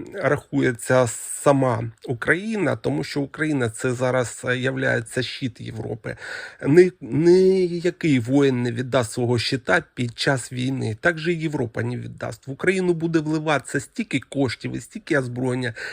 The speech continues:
скільки буде потрібно. А, на прикладі маленького китайського магазину, коли ці челноки їздили до Китаю, вивозили там ще шивпо-, шивпотреб китайський,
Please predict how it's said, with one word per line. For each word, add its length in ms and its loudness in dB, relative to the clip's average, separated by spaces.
скільки 320 -6
буде 300 2
потрібно. 640 -6
А, 180 2
на 140 4
прикладі 480 0
маленького 720 2
китайського 600 0
магазину, 640 0
коли 480 2
ці 220 -6
челноки 540 0
їздили 640 -2
до 160 -2
Китаю, 580 -2
вивозили 580 -2
там 220 -2
ще 200 0
шивпо-, 380 -2
шивпотреб 680 0
китайський, 720 -2